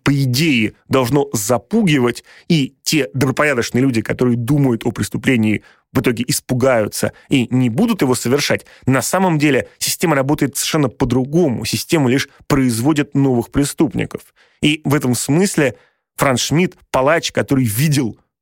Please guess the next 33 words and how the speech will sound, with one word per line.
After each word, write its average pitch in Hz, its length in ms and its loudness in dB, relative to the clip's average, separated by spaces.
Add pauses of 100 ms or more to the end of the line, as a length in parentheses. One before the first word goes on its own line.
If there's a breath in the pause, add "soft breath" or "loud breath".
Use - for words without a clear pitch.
(120)
который 113 220 0
был, 117 200 0
как - 160 -4
сказать, - 240 -4
ну, 123 220 0
в - 140 -10
ц-, - 200 -2
в 123 100 -2
эпицентре 135 600 -4
всех - 340 -4
тех, - 200 -4
этих - 360 -8
процессов, 170 540 -2 (280 loud breath)
наблюдал 139 460 2
это 123 120 -4
в - 80 -10
первую 135 420 2
очередь. - 560 -2 (320)
Ну, 170 180 0
то 156 140 0
есть 139 120 -2
можно 147 260 2
считать, - 380 -2
что - 220 -2
именно 147 340 2
вот 135 160 0
с - 80 -6
этой 143 280 0 (120)
жутковатой 131 840 0
эпохи, 147 640 0 (240 soft breath)
когда 120 400 0
людей 123 460 0 (100)
сжигали, 117 800 0